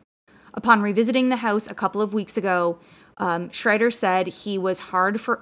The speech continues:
it was hard for him to walk through the door again. The paranormal detection team made no attempt to rid the house of its suspected spirits,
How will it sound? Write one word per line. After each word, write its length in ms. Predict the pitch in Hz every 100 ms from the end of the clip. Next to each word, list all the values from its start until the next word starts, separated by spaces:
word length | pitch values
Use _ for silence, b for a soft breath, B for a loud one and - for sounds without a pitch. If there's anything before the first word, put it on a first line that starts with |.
| -
it 80 | 208
was 140 | 202
hard 220 | 180 190
for 100 | 196
him 180 | 214 220
to 100 | 233
walk 300 | 190 160 170
through 120 | 190
the 60 | 185
door 200 | 175 165
again. 400 | 165 - 170 - - _ _ _ b b
The 60 | 208
paranormal 520 | 214 202 208 220 240
detection 580 | 269 - 180 - 220 220
team 540 | - 202 190 190 - _ _ _ _ _ _ -
made 300 | 208 202 185
no 240 | 185 185
attempt 380 | 233 - 190 -
to 100 | 214
rid 220 | 175 180
the 80 | 180
house 260 | 175 175 180
of 80 |
its 100 | 170
suspected 480 | 175 - 170 - 214
spirits, 600 | - 185 170 165 - -